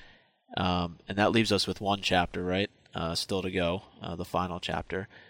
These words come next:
Our listeners can help us out by, uh,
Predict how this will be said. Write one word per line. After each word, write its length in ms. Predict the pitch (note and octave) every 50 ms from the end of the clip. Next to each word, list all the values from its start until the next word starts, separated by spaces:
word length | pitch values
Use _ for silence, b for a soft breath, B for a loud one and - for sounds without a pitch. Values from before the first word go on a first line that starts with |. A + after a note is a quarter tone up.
| b
Our 140 | - - A2+
listeners 480 | A#2 B2+ D3+ D#3+ - F3+ F3 D#3+ A#2+ -
can 240 | - - A#2+ A#2 A2
help 340 | G2+ - A2 A2+ G#2+ - - -
us 220 | A2 C3 - -
out 340 | G2 F2+ E2+ E2+ - - A2
by, 320 | F#2+ F2+ F2 F2 F2 F2+
uh, 240 | F2+ F2+ F2+ F#2 F2+